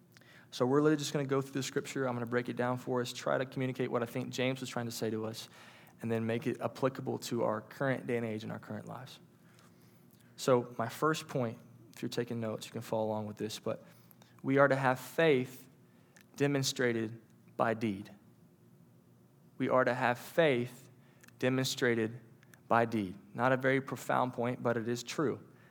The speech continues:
We are to have faith demonstrated by deed. So James starts out in verse fourteen with two rhetorical questions.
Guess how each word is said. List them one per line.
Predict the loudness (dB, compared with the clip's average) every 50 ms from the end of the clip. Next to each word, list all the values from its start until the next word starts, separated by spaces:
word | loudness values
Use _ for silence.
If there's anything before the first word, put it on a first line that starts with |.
| -10 -2
We | 2
are | 2 2
to | 2 0
have | -2 -2 -4 -4
faith | -2 0 2 2 2 0 -4 -6 -12 -20 -20 -20 -20 -20 -12 -4
demonstrated | -2 0 0 0 -2 0 0 0 0 0 -2 -4 -8 -14 -20 -20 -20 0 2
by | 2 2 2
deed. | 2 0 0 0 -2 -4 -12 -18 -20 -20 -20 _ _ _ _ -20 -20 -20 -20 -20 -20 _ _ -20 -20 -20 -20 _ -20 -20 -20 -20 -20 -20 -20 -14 -2
So | 0 0
James | 2 4 4 4 6 4 4
starts | 4 6 4 4 4 6 6
out | 6 6 6
in | 4 0
verse | 0 0 -2 -2
fourteen | -2 -2 -2 -2 -2 -2 -2 -2 -2 0 0
with | -2 -4 -4
two | -6 -2 0 2 2 2 0
rhetorical | -2 -4 -4 0 0 0 0 0 -2
questions. | -4 -4 -4 -4 -4 -8 -12 -12 -14 -14 -16 -18